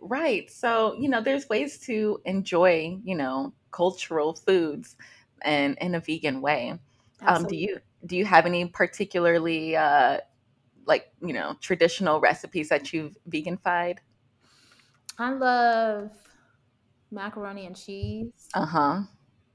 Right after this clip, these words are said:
Speaker 2: So, and cornbread. I have some good recipes for both of those. And it did take some time, though, 'cause I've tried,
Speaker 1: Yeah.
Speaker 2: and that's another thing. It's important for people to be, don't come across a recipe and it doesn't work and you think, "Okay, that's it."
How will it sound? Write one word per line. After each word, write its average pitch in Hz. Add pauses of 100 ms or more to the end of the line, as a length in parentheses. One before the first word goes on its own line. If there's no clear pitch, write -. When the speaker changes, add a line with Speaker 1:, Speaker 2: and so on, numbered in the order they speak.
(560)
Speaker 2:
So, 196
and 202
cornbread. 214 (580)
I 202
have 208
some 196
good 190
recipes 202
for 196
both 185
of 185
those. 175 (300)
And 285
it 370
did 403
take 370
some 233
time, 233
though, 151
'cause 214
I've 226
tried, 254
Speaker 1:
Yeah. -
Speaker 2:
and 240
that's -
another 277
thing. 233
It's 214
important 226
for 233
people 226
to 208
be, 202 (260)
don't 247
come 285
across 254
a 214
recipe 220
and 208
it 190
doesn't 196
work 202
and 208
you 208
think, 208
"Okay, 170
that's 175
it." 208